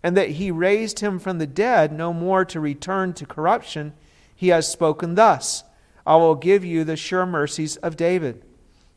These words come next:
Therefore, he also says in another psalm, "You will not allow your Holy One to see corruption."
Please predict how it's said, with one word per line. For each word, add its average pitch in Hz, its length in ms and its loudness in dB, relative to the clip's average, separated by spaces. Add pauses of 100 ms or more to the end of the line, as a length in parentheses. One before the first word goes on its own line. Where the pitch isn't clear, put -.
Therefore, 170 440 4
he 185 120 -2
also 170 340 2
says 175 360 0
in 165 80 -8
another 170 380 2
psalm, 160 460 -2 (440)
"You 151 220 -2
will 190 160 2
not 170 260 2
allow 170 420 4
your 156 240 -2
Holy 196 360 -2
One 131 340 -6 (160)
to 170 100 -8
see 156 240 -4
corruption." 151 720 -2